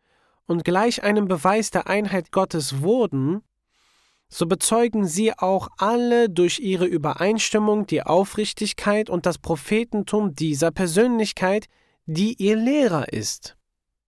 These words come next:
Ihr Zeugnis, das sie im Lichte der Heiligkeit über einen Teil der Berichte geben, die ihnen der Prophet alaihi salatu wassalam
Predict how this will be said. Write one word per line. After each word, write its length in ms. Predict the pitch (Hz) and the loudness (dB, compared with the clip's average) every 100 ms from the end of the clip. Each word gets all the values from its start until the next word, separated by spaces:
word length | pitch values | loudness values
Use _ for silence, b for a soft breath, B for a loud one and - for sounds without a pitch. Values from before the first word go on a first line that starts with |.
| _ _ _ _ _ _ _ _ - | _ _ _ _ _ _ _ _ -2
Ihr 240 | 202 220 | 2 2
Zeugnis, 840 | - - 262 311 - 151 113 - - _ _ | 2 2 2 2 -2 -4 -2 -6 -8 _ _
das 260 | 151 147 - | -4 -2 0
sie 120 | 220 | 2
im 140 | 190 | 2
Lichte 400 | 190 254 - 202 | 2 0 0 -2
der 220 | 180 156 | -2 -2
Heiligkeit 640 | 196 233 233 214 - 180 - | 0 0 0 -2 -2 -4 -2
über 240 | 165 170 | -2 0
einen 320 | 170 180 180 | 0 0 -2
Teil 320 | - 220 226 | -2 0 2
der 140 | 180 160 | 2 0
Berichte 500 | 160 180 208 - 147 | 0 0 -2 -2 -4
geben, 540 | 185 226 - 135 185 - _ _ _ - | 0 0 0 -2 -2 -6 _ _ _ -4
die 200 | 180 233 | -4 -2
ihnen 380 | 233 262 240 190 | 0 4 4 4
der 140 | 175 | 0
Prophet 560 | - 170 - 262 254 165 | -2 -4 -2 0 0 0
alaihi 460 | 143 160 202 196 | 0 2 2 0
salatu 500 | 196 185 180 185 170 | 0 0 2 0 -2
wassalam 500 | 170 - 190 185 107 | -4 0 2 2 0